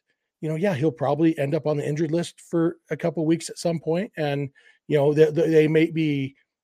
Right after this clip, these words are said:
extra aggressive with that. Okay, here's something where Kershaw could use a start or two off. Boom, let's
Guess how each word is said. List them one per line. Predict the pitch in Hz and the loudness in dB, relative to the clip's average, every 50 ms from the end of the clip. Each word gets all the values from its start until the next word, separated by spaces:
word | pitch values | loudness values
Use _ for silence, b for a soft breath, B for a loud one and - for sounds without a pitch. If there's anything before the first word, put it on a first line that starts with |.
| _ - | _ -6
extra | - 160 - - 190 170 156 | -4 -4 -2 0 2 2 4
aggressive | 147 131 147 151 147 - 160 139 | 4 4 2 2 2 0 -2 -2
with | 143 139 - | -2 -2 0
that. | 147 147 147 156 - | 2 2 2 0 0
Okay, | 170 165 - - 156 139 | -2 -4 -2 -2 -4 -2
here's | 110 165 180 175 165 - | 0 0 0 0 0 0
something | 180 170 156 - 156 160 | -2 -2 0 -2 -2 0
where | 147 147 143 139 | 2 2 0 0
Kershaw | - - 165 147 - 170 147 | 0 -4 -4 0 0 0 0
could | - - 151 139 | 0 -4 -8 -8
use | 123 131 147 160 165 170 156 135 - b b b b b b b b | -4 -2 0 2 2 2 0 -4 -8 b b b b b b b b
a | - 147 | -10 -8
start | - - 175 160 160 | -4 0 2 2 2
or | 151 | 0
two | 135 - 170 156 147 | 0 0 2 2 4
off. | 147 160 170 - _ - | 4 2 0 0 _ -2
Boom, | 170 156 143 131 | 0 0 2 0
let's | 139 139 139 - | -2 -4 -6 -8